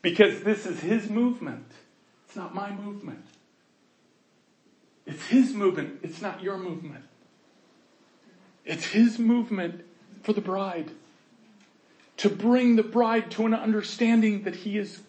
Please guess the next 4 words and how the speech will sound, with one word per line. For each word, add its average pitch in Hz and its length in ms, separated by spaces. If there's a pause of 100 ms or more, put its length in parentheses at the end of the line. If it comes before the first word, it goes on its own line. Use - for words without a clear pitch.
good. 117 560 (1000)
He 180 140
is - 320 (180)
good. 135 540